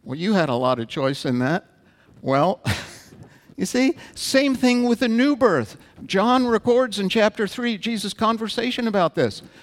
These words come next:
He said to Nicodemus, Jesus did, "The wind blows wherever it wants to.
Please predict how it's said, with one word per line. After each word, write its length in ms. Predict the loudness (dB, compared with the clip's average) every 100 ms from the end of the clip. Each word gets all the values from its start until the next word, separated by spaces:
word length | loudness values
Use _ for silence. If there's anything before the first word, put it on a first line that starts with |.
| -20 _ -12
He 180 | -4 -4
said 380 | -2 0 0 -2
to 100 | -6
Nicodemus, 920 | -4 -6 -6 -4 -2 0 -2 -4 -12 -20 -20 -20
Jesus 380 | -10 -8 -8 -10
did, 280 | -6 -6 -6 _ _ _ _ _ -4
"The 180 | -2
wind 680 | 0 0 2 2 0 -2 -6 -12
blows 720 | -4 0 2 0 -2 -6 -8
wherever 680 | -4 -2 -2 -2 -4 -2 -2
it 180 | -4 -6
wants 400 | -4 -4 -4 -10
to. 440 | -8 -6 -6 -8